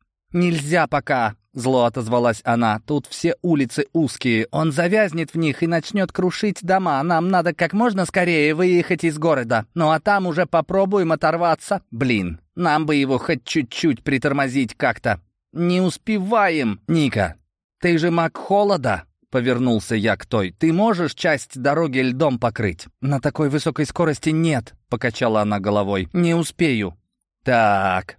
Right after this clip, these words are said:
появился у меня какой-то план. «Астра, у нас есть возможность тут свернуть где-нибудь?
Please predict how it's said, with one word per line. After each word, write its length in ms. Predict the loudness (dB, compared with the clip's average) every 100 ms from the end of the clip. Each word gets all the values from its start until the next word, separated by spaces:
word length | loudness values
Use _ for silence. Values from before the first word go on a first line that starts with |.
| _
появился 580 | 0 0 2 0 0 0
у 40 |
меня 260 | 2 2 0
какой-то 420 | -2 -4 -2 -4
план. 400 | -2 0 0 -2 -8 -2
«Астра, 400 | -2 0 0 0
у 80 |
нас 220 | 2 0 0
есть 340 | 0 0 0
возможность 760 | -2 0 0 0 0 -2 -8 -4
тут 240 | -4 -4
свернуть 600 | -12 -4 -2 0 0 -2
где-нибудь? 560 | -2 0 0 -2 -4